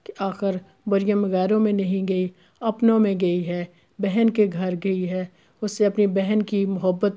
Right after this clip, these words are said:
پر اور اس کی کہی ہوئی بات پر اندھا اعتماد ہوتا ہے اور یوں بہن کی محبت جیت جاتی ہے اور اس کی بیٹی ہار جاتی ہے جو کہ وہاں پر بیٹھی بیچاری بہت رہی ہوتی ہے۔ مزید جاننے کے لیے دیکھیے ایپیسوڈ سکس۔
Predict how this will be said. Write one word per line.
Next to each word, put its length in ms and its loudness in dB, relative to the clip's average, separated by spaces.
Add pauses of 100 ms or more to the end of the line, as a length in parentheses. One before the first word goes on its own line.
پر 180 -2 (340)
اور 80 0
اس 120 -2
کی 120 -4
کہی 280 4
ہوئی 120 4
بات 360 -4
پر 140 0 (180)
اندھا 180 2
اعتماد 480 -2
ہوتا 360 -6
ہے 160 -4 (360)
اور 140 2
یوں 300 2 (180)
بہن 340 0
کی 200 -2
محبت 440 0
جیت 280 0
جاتی 400 -6
ہے 160 -4 (380)
اور 140 0
اس 120 -6
کی 140 -2
بیٹی 380 -2
ہار 240 -4
جاتی 400 -10
ہے 140 -12 (500)
جو 220 2
کہ 160 0
وہاں 240 0
پر 180 0
بیٹھی 340 -2
بیچاری 400 -2
بہت 400 -2
رہی 200 -2
ہوتی 340 -6
ہے۔ 60 -8 (280)
مزید 340 0
جاننے 280 0
کے 120 -6
لیے 100 0
دیکھیے 340 -4
ایپیسوڈ 420 -8
سکس۔ 300 -10